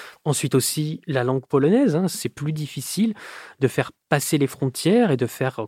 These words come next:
comprendre ces chansons. Ensuite, au niveau des mémoriaux, ben, le côté muséal n'intégrait pas forcément cette dimension, hein.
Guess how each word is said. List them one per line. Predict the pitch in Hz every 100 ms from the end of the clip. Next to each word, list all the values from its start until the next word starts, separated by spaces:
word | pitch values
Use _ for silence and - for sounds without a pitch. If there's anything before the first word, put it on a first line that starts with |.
| _
comprendre | - 131 - 139 147 156 117 113
ces | -
chansons. | 120 131 117 - 220 269 - - - - - - - _ _ 151
Ensuite, | 147 180 170
au | 147
niveau | 143 151
des | 139
mémoriaux, | 139 143 147 135 143 160 196
ben, | 143 120
le |
côté | 120 147 151
muséal | 143 139 135 151 156
n'intégrait | 135 131 127 143 131 131
pas | - 165
forcément | - 139 - 143 135 151
cette | - 131 127
dimension, | 135 147 156 - 214 208
hein. | 147